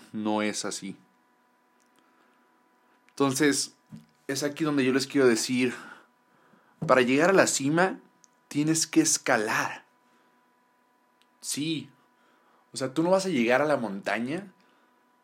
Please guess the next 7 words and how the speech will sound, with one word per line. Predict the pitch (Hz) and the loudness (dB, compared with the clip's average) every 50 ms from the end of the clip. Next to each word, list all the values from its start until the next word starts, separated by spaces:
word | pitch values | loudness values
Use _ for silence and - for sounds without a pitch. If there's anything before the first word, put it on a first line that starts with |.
| _ _ _ _ _ _ _ _ _ _ _ _ _ | _ _ _ _ _ _ _ _ _ _ _ _ _
solamente | - - 139 135 131 139 143 139 139 135 139 147 135 123 113 - - _ _ _ _ _ _ _ - - - _ _ _ _ _ _ _ _ _ _ _ | -10 -6 -2 0 0 0 0 -2 -2 -2 0 0 2 2 0 -4 -10 _ _ _ _ _ _ _ -14 -14 -14 _ _ _ _ _ _ _ _ _ _ _
de | 117 | -4
la | 113 | -4
noche | 117 120 117 151 | -4 -4 -4 -4
a | 139 | -4
la | 131 | -4
mañana, | 123 127 135 147 151 135 113 | -4 -4 -4 -6 -6 -8 -12